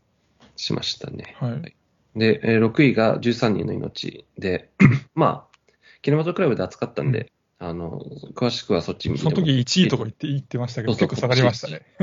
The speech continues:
Speaker 1: そう。ね。
Speaker 2: うん。
Speaker 1: ろ-、今六位なんで。
Speaker 2: うん。
Speaker 1: まあ、あれですけどね、今日の順位ですけど、
Speaker 2: あ、まあね。
Speaker 1: こんなもん、こんなもん明日には変わってるんで。
Speaker 2: はいはいはい。
Speaker 1: あの、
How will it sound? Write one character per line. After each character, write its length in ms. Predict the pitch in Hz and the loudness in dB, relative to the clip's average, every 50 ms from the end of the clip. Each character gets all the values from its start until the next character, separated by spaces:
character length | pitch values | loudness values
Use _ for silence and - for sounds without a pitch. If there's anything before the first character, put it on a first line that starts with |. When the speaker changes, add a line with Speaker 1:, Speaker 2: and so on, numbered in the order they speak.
| 143 - 151 | 2 2 2
Speaker 1:
そ 160 | - - 147 127 | 0 2 2 2
う。 40 | 196 220 208 - - _ - - | 2 2 -2 -4 -4 _ -4 0
ね。 220 | 131 131 - - _ _ 135 139 - - _ - | 0 0 0 0 _ _ -18 -18 -18 -16 _ -8
Speaker 2:
う 40 | 123 | -8
ん。 200 | 110 107 117 127 - _ _ _ _ _ _ - | -6 -8 -8 -12 -16 _ _ _ _ _ _ 4
Speaker 1:
ろ-、 120 | - 117 117 | 4 4 4
今 180 | 117 107 98 | 4 2 0
六 240 | 87 87 87 - 107 | 0 0 0 0 0
位 60 | 95 | 0
な 100 | 78 76 | 0 -2
ん 100 | 78 - | -6 -8
で。 140 | - - - - | -10 -10 -6 -4
Speaker 2:
う 40 | - | -4
ん。 260 | 117 110 104 110 120 _ _ _ _ _ _ _ _ _ _ - | -2 -4 -4 -6 -10 _ _ _ _ _ _ _ _ _ _ 6
Speaker 1:
ま 340 | 123 113 95 80 - - - _ _ _ _ _ | 6 6 6 4 -4 -10 -14 _ _ _ _ _
あ、 100 | - - - | -20 -10 -4
あ 80 | - 110 | 0 2
れ 60 | 120 | 2
で 40 | 143 | 2
す 100 | - - | 0 0
け 60 | - | -2
ど 60 | 87 - | -4 -4
ね、 200 | - - - - - - | -4 -10 -14 -6 2 4
今 140 | 202 196 | 4 6
日 60 | 170 131 | 6 4
の 240 | 92 - - - _ _ _ _ _ _ _ - | 2 -2 -4 -10 _ _ _ _ _ _ _ -10
順 220 | - 110 101 85 | -6 -4 -4 -4
位 40 | - | -2
で 60 | - | -2
す 80 | 147 139 | -2 0
け 60 | 117 | 0
ど、 60 | 120 | 0
Speaker 2:
あ、 20 | |
ま 180 | 123 123 110 107 | 0 0 0 -2
あ 40 | 113 | -2
ね。 120 | 127 151 | -4 -2
Speaker 1:
こ 60 | 143 | -2
ん 20 | 135 | -2
な 40 | 135 | -2
も 60 | - | -2
ん、 20 | 147 | -2
こ 60 | 143 | 0
ん 40 | 147 | 2
な 60 | 147 | 2
も 120 | 143 113 | 2 2
ん 20 | 85 | 0
明 60 | 92 | -2
日 160 | 98 - - | -2 -2 -2
に 80 | 110 92 | -2 -2
は 60 | 80 | -2
変 100 | - 85 | -4 -6
わ 40 | 78 | -8
っ 40 | - | -6
て 80 | 92 | -6
る 60 | 76 - | -8 -4
ん 20 | |
で。 60 | - 110 | 0 0
Speaker 2:
は 80 | 139 | 0
い 20 | - | 0
は 120 | - 143 | 0 -4
い 40 | 131 | -8
は 120 | - - | -8 -8
い。 40 | 135 - 135 107 - 131 127 - | -6 -6 -2 0 0 0 2 0
Speaker 1:
あ 20 | |
の、 200 | 98 - 98 95 | -2 -4 -4 -8